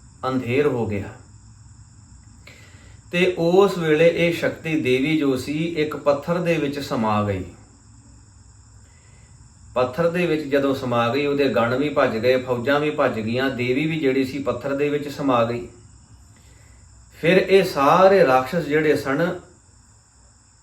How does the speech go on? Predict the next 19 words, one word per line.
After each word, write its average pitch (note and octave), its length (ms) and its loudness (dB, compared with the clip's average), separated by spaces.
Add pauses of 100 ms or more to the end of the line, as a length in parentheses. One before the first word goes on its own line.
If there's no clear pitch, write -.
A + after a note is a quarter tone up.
(880)
ਇਹ E3+ 160 2
ਬੜੇ D3+ 420 2
ਗੁੱਸੇ B2+ 380 -2
ਦੇ F#3 120 2
ਵਿੱਚ, E3 240 -2
ਬੜੇ C3+ 260 2
ਕ੍ਰੋਧ D#3 360 -2
ਦੇ E3 180 0
ਵਿੱਚ C3+ 240 0
ਆਏ B2 300 2
ਕਿ F#3 160 -4
ਉਹ F3+ 100 2
ਨਾਰ C3 320 0
ਕਿੱਧਰ D#3 320 2
ਗਈ, C3 240 2
ਨਾਰ B2+ 300 2
ਕੌਣ D#3+ 300 0
ਲੈ G#2+ 180 2
ਗਿਆ। F#2+ 220 -6